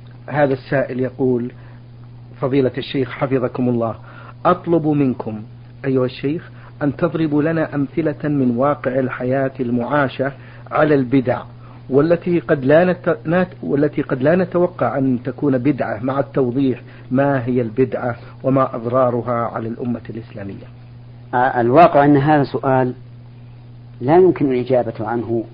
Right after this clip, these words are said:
Speaker 2: تفصيلا.
Speaker 1: نعم يا شيخ.
Speaker 2: لأن الإنسان ليس محيطا بكل شيء. لكن سأعطي السائل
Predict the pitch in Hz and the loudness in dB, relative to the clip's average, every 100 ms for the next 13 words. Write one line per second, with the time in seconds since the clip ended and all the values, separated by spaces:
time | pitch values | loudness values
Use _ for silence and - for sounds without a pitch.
0 | - - - 131 - 160 110 - - 123 | -18 -20 -6 -6 0 0 0 -4 -14 -14
1 | 127 113 104 120 - - - - - 117 | -12 -12 -14 -16 -18 -18 -20 -18 -16 -16
2 | - - 131 147 139 135 - 165 190 156 | -16 -4 0 2 2 2 2 4 4 4
3 | 147 127 135 123 110 110 101 101 - - | 2 2 0 -2 -2 -6 -10 -12 -14 -18
4 | - - - - - - - - - - | -20 -20 -20 -20 -20 -20 -20 -20 -20 -20
5 | - - 123 139 151 147 139 - - - | -20 -12 4 8 8 6 -2 -4 -20 0
6 | 127 131 113 139 117 - - - 135 127 | 4 6 4 0 -2 -6 -10 0 4 4